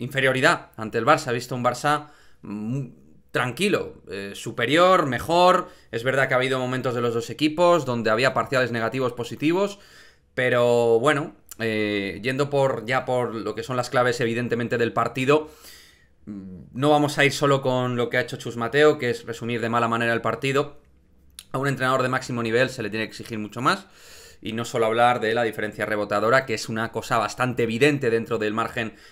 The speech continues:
estadístico a nivel de valor frío del partido, pero luego hay otros elementos, eh, realmente obvios, evidentes, que cualquier persona que sepa un poco de baloncesto, yo no sé demasiado y lo he visto bastante claro,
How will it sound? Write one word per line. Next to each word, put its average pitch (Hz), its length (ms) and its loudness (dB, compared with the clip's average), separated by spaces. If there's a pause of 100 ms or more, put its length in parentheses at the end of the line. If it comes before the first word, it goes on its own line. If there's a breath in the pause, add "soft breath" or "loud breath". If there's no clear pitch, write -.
estadístico 131 680 -2
a 120 80 2
nivel 110 340 0
de 107 260 0
valor 110 300 0
frío 139 380 2
del 107 160 -2
partido, 147 560 2 (380 loud breath)
pero 139 280 6
luego 135 380 2
hay 117 160 2
otros 120 340 -4
elementos, 113 920 0
eh, 104 120 -4
realmente 113 640 -4
obvios, 123 360 0
evidentes, 120 400 -2
que 107 80 -10
cualquier 104 260 -2
persona 117 440 -4 (280 loud breath)
que 107 100 -10
sepa 120 220 -2
un 113 100 -2
poco 113 220 0
de 110 60 2
baloncesto, 131 720 -2
yo 127 200 0
no 120 100 -2
sé - 160 -2
demasiado 104 560 0
y 101 80 -4
lo 104 80 -4
he 104 40 -2
visto 107 240 -6
bastante 104 360 -6
claro, 110 320 0